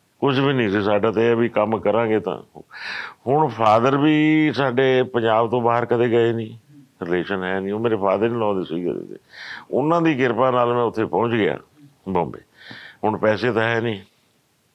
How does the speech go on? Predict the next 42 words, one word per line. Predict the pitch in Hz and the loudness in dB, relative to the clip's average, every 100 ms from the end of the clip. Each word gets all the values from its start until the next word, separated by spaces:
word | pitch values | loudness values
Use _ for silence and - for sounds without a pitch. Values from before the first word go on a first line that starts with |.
| _ _ _ _ _ _ - 82 | _ _ _ _ _ _ -16 -2
ਦੋ | 104 113 | 2 4
ਹਜ਼ਾਰ | 110 113 | 4 4
ਰੁਪਈਆ | 104 92 110 117 69 - _ _ _ _ _ _ _ - | 2 0 0 0 0 -8 _ _ _ _ _ _ _ -10
ਅਟੈਚੀ | 92 92 92 98 87 | -2 -2 -2 -4 -2
'ਚ | |
ਕੱਪੜੇ | 85 90 90 60 _ _ _ _ 67 | -4 -2 -4 -6 _ _ _ _ -4
ਲੈ | 80 80 | -4 -2
ਕੇ | 87 | -6
ਮੈਂ | 85 | -6
ਪਹੁੰਚ | 95 110 101 | -4 -4 -4
ਗਿਆ। | 92 - - - - - 123 | -10 -12 -20 -16 -16 -6 0
ਹੁਣ | 135 | 0
ਉੱਥੇ | 143 160 | 4 4
ਰਹਾਂ | 123 120 147 | 4 4 2
ਕਿੱਥੇ? | 127 - 143 | 0 0 0
ਮੇਰੇ | 135 127 127 | 2 2 2
ਦਿਮਾਗ | 127 113 123 | 2 2 0
'ਚ | 110 | 0
ਇਹੀ | 123 131 | 2 2
ਆਇਆ | 107 85 90 | 2 0 0
ਸੀ | 104 | -2
ਵੀ | 123 120 | 0 -2
ਇੱਥੇ | - 117 107 - - - 90 | -2 -4 -4 -8 -20 -14 -2
ਗੁਰਦੁਆਰੇ | 98 95 101 104 87 | 0 2 2 2 0
'ਚ | |
ਰਹਿੰਦੇ | 71 73 78 58 | -2 -2 -4 -8
ਹਾਂ, | - _ _ _ _ _ _ _ _ _ - | -16 _ _ _ _ _ _ _ _ _ -6
ਵੀ | 104 | -2
ਦੋ | 104 107 | 0 2
ਤਿੰਨ | 110 113 | 0 0
ਦਿਨ | 107 | 0
ਰਹਾਂਗੇ | 107 92 101 110 | 0 0 0 0
ਤੇ | 95 85 | 0 0
ਫਿਰ | 90 85 | 0 -2
ਅੱਗੇ | 80 92 | -2 -2
ਤਾਂ | 90 | -2
ਪ੍ਰਿੰਸੀਪਲ | 95 98 92 92 98 | -2 -2 -2 -4 -2
ਨਾਲ | 101 95 | -2 -2
ਗੱਲ | 107 | -2
ਹੋ | 110 | -2
ਜਾਣੀ | 104 98 | -2 -6
ਹੈ। | 85 | -10